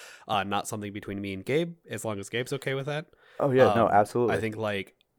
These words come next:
Speaker 1: I think I would also like, you know, like, maybe if you guys, the listeners, cosplayers, wannabe cosplayers, soon to be cosplayers,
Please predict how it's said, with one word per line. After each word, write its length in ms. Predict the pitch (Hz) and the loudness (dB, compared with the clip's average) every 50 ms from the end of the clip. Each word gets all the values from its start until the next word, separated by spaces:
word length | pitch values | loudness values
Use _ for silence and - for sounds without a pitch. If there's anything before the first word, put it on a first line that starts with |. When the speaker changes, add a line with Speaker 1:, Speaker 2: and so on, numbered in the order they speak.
| _ _ _ _ | _ _ _ _
Speaker 1:
I 80 | 127 127 | 0 0
think 120 | 120 120 120 | 0 0 0
I 80 | 120 | 0
would 80 | 113 107 | 0 0
also 240 | 107 107 - 113 107 | 0 0 -2 -4 -4
like, 360 | 101 101 101 98 101 101 - | -4 -4 -4 -4 -4 -6 -8
you 60 | 104 | -8
know, 200 | 101 98 95 95 | -6 -6 -6 -6
like, 200 | 95 95 98 - | -8 -10 -10 -6
maybe 500 | 113 104 104 101 107 104 104 101 107 - 107 | -4 -4 -4 -2 -4 -4 -4 -4 -4 -4 -6
if 140 | 104 98 - | -6 -6 -6
you 120 | 104 107 | -8 -6
guys, 540 | 101 107 104 101 101 101 101 104 101 98 - | -2 -2 -2 0 0 -2 -2 -4 -6 -10 -12
the 240 | - 107 104 107 107 | -12 -12 -10 -6 -4
listeners, 580 | 135 135 - 147 139 127 131 131 123 110 - | -4 -4 -2 -2 -2 0 0 0 -2 -4 -6
cosplayers, 920 | - - - 127 123 120 - - 135 127 123 123 120 117 117 120 117 110 113 - - - - | -10 -4 0 0 0 0 0 -2 -2 -2 0 0 0 -2 -2 -4 -4 -6 -10 -14 -16 -16 -10
wannabe 360 | 110 107 113 113 113 117 117 113 | -4 -4 -2 -2 -2 -2 -4 -2
cosplayers, 800 | - 117 110 110 110 - - 120 113 110 110 107 107 104 101 - - - - | -2 -2 -2 -2 -2 -4 -4 -4 -2 -2 -2 -4 -4 -6 -8 -12 -16 -20 -16
soon 260 | - - - 120 113 117 | -12 -6 -4 -2 -2 -2
to 40 | 113 | -4
be 100 | 113 107 | -6 -6
cosplayers, 800 | - - 110 107 107 - - 117 110 104 104 101 98 98 - | -4 -4 -2 -2 -4 -4 -6 -4 -2 -2 -2 -2 -4 -6 -8